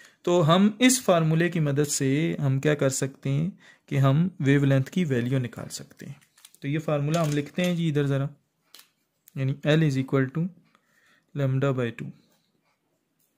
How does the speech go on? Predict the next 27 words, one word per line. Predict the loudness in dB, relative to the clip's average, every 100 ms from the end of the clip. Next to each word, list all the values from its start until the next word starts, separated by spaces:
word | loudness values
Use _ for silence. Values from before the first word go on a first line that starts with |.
| _ _ -20 _
तो | -6
वेवलेंथ | 0 2 4 4
निकालते | 4 4 2 2 2
हैं, | 2
लेंथ | 2 2 2
की | 0 2
वैल्यू | 4 4
उसने | 0 -2
वन | -2 0 0
दे | 0 0
दी | 0
हुई | 0 0
है, | -2 -6 _ _ _ _ _ _ _ _ _ _ _ _ _ _ -8
इस | -8 -2
टू | -2
को | 0 -2
क्या | 0 2
करेंगे, | 2 2 0
दोनों | 0 -2 -2
तरफ | -2
मल्टीप्लाई | -2 -2 -4 -4 -4 -2
करेंगे, | -4 -4 -4
नीचे | -6 -6 -6
जो | -4 -4
आ | -4
रहा | -6
है, | -8